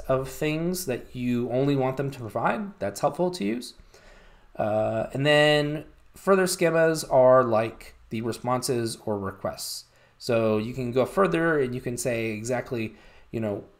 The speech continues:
what comes back in the, in the payload, what is, what information is there, and we have further, you know, json schema references to other parts of the document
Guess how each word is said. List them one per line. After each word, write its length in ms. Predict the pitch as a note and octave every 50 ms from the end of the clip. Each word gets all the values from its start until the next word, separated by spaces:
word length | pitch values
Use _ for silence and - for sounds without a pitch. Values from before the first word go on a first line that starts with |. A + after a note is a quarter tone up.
| _ _ -
what 280 | - A#2 C#3 E3+ E3+ -
comes 260 | - E3 D#3 C3+ A#2+
back 340 | - A#2 A#2 B2+ C3+ - D3
in 160 | B2+ A#2+ A2+
the, 240 | A2 A2 G#2+ A2 - G#2+ - -
in 140 | B2 A2+ A2
the 80 | A2 G#2+
payload, 640 | - - D#3 E3+ D3+ B2 A2 G2+ G2+ B2 D#3+ F3 F3 - _ _ _ _ _ _ _ _ _ _ _ - - _ _ -
what 200 | - B2+ C#3 C3
is, 260 | B2+ C3+ C3+ C3 C3 C3
what 120 | C3+ C#3+ C3+
information 480 | C#3 C#3 C#3 D3 C3+ C3+ C3 C3+ -
is 140 | C3 A#2+ A2
there, 240 | A2+ A2 G#2+ A2+ B2
and 80 | C3 B2
we 80 | A#2
have 140 | B2 A#2+ -
further, 540 | - A#2+ A#2 A2+ A#2 A2+ A2 G#2+ G#2+ - - - - -
you 80 | - A2+
know, 100 | G#2 G2+
json 400 | G2+ G#2+ A2+ - - A#2 A2+ G#2+
schema 500 | - - A2+ A2+ A2 G#2+ G#2+ G#2 G#2 - - - - - _ -
references 720 | A#2+ B2 B2 - C3+ B2 B2 - C3 A#2+ A#2 A#2 - -
to 260 | - - - C#3 A#2+
other 160 | A2+ A#2 A#2+
parts 240 | A2+ - B2+ A#2 -
of 60 | B2+
the 60 | A2 G#2
document 540 | A2+ G2+ A2 - - A#2 G#2+ G#2 G#2 E3+